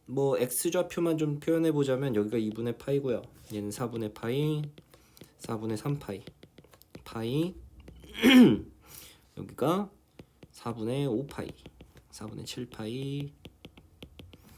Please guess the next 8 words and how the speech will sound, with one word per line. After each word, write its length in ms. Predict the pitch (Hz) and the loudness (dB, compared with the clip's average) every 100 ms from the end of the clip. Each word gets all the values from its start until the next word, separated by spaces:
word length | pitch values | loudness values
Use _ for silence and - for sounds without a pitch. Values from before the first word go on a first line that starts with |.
| - _ - _ - - - | -20 _ -20 _ -20 -20 -18
파이. 440 | - - 101 76 - - - - | -14 -10 -8 -10 -16 -20 -20 -20
여기서 220 | 104 110 | -18 -12
하나 120 | 107 98 | -12 -12
더 220 | - 98 | -10 -8
그려보면 400 | 98 82 - - - - - - - - - - - - - - - - - - - - - - - - _ _ - _ | -8 -12 -14 -18 -18 -20 -20 -20 -20 -20 -20 -20 -20 -20 -20 -20 -20 -20 -20 -20 -20 -20 -20 -20 -20 -20 _ _ -20 _
드르륵, 480 | - - 107 123 - | -16 -14 -12 -14 -14
드르륵, 440 | - - 113 107 - - - - - _ _ _ _ _ - - - - - - - - - _ _ _ - _ _ _ _ _ _ _ - _ _ _ _ - _ _ _ _ - - _ _ _ - - - | -12 -10 -10 -12 -18 -20 -20 -20 -20 _ _ _ _ _ -20 -20 -20 -20 -20 -20 -20 -20 -20 _ _ _ -20 _ _ _ _ _ _ _ -20 _ _ _ _ -20 _ _ _ _ -20 -20 _ _ _ -20 -20 -20
음, 140 | - | -18